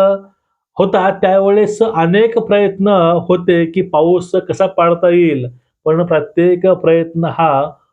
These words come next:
अयशस्वी झाला. म्हणजेच या पाऊस पडणं, पाऊस थांबवणं हे कुठलंही सरकार करत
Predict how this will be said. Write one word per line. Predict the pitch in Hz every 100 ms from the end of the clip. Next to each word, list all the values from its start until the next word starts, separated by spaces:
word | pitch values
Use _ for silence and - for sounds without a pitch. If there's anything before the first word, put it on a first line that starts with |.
| _ -
अयशस्वी | 147 147 139 165
झाला. | 147 156 160 127 139 -
म्हणजेच | 165 196 233 226 247 262 - _ - - - -
या | 226
पाऊस | 196 185 233 -
पडणं, | - 208 208 226
पाऊस | 226 190 196 220 220
थांबवणं | 185 190 202 208 208 185
हे | 190 196
कुठलंही | 180 175 190 214
सरकार | 220 180 175 214 202
करत | 190 170